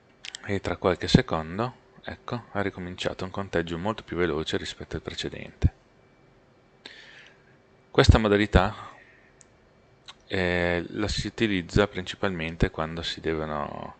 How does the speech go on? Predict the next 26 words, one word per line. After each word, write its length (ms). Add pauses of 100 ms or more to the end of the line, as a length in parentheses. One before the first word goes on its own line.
(560)
si 120
deve 200
agire 260
di, 100 (680)
di 140
tipo 220
scramble, 480
quindi 220
quando 180
dovete 220
fare 180
un 80
decollo 360
rapido 560
da 100
motore 320
spento, 560 (720)
il 140
miglior 340
metodo 400
per, 320
eh, 380
allineare 480
il 40
nostro 340
aereo 320